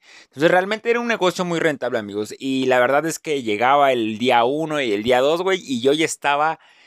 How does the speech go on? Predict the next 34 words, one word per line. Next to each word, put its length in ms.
con 200
la 120
máscara 400
de 120
Chucky, 440
güey, 320
afuera 420
del 200
metro, 520
con 160
la 80
mano 260
bien 140
extendidita, 640
cómo 300
no. 160
Y 120
yo 400
normalmente 680
regresaba, 680
güey, 200
pues, 200
con 200
pocos 280
dulces 360
y 20
regresaba 440
con 160
más 160
dinero, 340
güey. 180
Y, 140
pues, 880
<laughs> 500